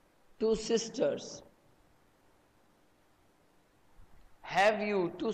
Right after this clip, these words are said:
sisters? क्या तुम्हारे पास कार है? Have you a car? क्या तुम्हारे पास अनुभव है? Have you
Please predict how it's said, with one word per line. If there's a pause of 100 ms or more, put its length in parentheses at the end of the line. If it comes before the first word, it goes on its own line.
(120)
sisters? (1800)
क्या
तुम्हारे
पास
कार
है? (1400)
Have
you (560)
a
car? (1300)
क्या
तुम्हारे
पास
अनुभव
है? (1800)
Have
you